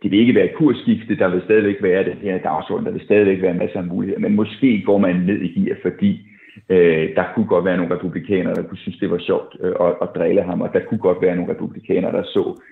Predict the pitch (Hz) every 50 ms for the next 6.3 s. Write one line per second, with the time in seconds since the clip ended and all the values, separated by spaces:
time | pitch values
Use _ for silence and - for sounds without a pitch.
0 | - - - _ - 123 113 101 85 87 92 90 87 87 98 - - - 101 90
1 | 87 85 92 98 - - 95 85 95 87 - - 78 - 85 - - - - -
2 | - - - - _ _ _ _ _ _ _ _ - 90 82 82 - - - -
3 | - - - - _ _ _ _ - 92 - - 95 85 98 - 92 92 92 92
4 | 92 90 90 87 85 92 - 104 98 90 - 87 87 90 95 95 90 90 90 -
5 | 90 85 90 101 101 - - - - 92 90 - - 85 90 87 101 98 98 -
6 | 101 92 - - - -